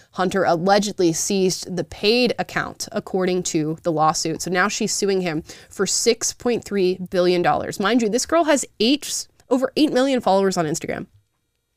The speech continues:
which is unbelievable. And,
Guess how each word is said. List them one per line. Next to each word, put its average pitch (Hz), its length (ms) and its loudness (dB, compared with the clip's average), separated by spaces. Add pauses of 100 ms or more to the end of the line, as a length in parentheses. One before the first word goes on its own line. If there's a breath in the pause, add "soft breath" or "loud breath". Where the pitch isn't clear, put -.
(140)
which 240 120 0
is 208 80 0 (200)
unbelievable. 180 600 0 (520 loud breath)
And, 208 640 0